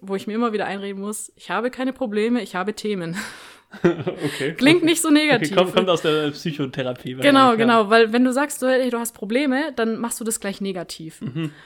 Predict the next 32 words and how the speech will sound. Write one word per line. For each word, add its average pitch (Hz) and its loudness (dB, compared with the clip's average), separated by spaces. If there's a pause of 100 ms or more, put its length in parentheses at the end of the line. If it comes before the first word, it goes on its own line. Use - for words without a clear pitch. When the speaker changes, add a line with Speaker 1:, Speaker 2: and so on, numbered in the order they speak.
(140)
Speaker 1:
Und 202 -2
wenn 214 0
du 214 -2
sagst, 226 -4
du 202 -6
hast 196 -6
Themen, 277 -2 (120)
Speaker 2:
Aha. 143 -6
Speaker 1:
dann 208 -2
ist 226 -2
es 220 -6
viel 254 0
neutraler. 190 -6 (240)
Speaker 2:
Okay, 139 -6
ja, 139 -6
Speaker 1:
Das 226 -2
Speaker 2:
ja. - -6
Speaker 1:
muss 285 4
man 294 2
sich 247 -2
immer 285 0
wieder 254 2
ins 247 0
Gedächtnis 233 -2
rufen 254 -6
Speaker 2:
Mhm, 156 -4
mhm. 185 -6
Speaker 1:
und 208 0 (640)
es 233 -6
bringt 349 -8
schon - -20
viel. 180 -10